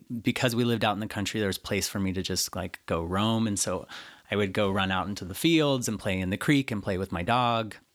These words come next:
And then, um, we moved into the suburbs when I was eleven. And then I was like, "What the fuck am I doing here?" Like,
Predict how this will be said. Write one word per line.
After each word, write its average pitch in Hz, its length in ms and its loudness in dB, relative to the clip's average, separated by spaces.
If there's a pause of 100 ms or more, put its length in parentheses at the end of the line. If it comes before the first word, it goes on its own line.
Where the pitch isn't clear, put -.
(840)
And 117 200 6
then, 110 480 2 (480)
um, 98 600 0 (320)
we 113 200 4
moved 107 420 2
into 101 300 0
the 95 80 -2
suburbs 113 680 0
when 92 140 -2
I 95 160 -4
was 92 420 -2
eleven. 92 600 -2 (380)
And 92 140 0
then 101 80 2
I 98 80 2
was 90 140 0
like, 80 180 -4
"What - 360 -20
the - 100 -14
fuck - 340 -6
am 98 60 -2
I 95 100 0
doing 85 240 -2
here?" 87 380 0
Like, 80 200 -8